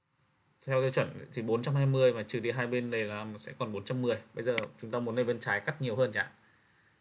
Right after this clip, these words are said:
Chúng ta kích vào đây nhé. Mười lăm. Đấy.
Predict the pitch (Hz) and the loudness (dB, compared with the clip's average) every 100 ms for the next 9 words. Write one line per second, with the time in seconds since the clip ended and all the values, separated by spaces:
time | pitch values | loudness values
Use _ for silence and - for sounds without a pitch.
0 | _ _ _ - 101 120 117 - 147 107 | _ _ _ -4 -2 -6 -6 -6 -6 -2
1 | 107 107 - - _ _ _ _ _ - | -2 -2 -6 -14 _ _ _ _ _ -20
2 | _ _ _ _ _ _ _ _ _ _ | _ _ _ _ _ _ _ _ _ _
3 | _ 107 107 110 - - - _ _ _ | _ -8 -6 -6 -10 -20 -20 _ _ _
4 | _ _ _ _ _ _ _ - | _ _ _ _ _ _ _ -14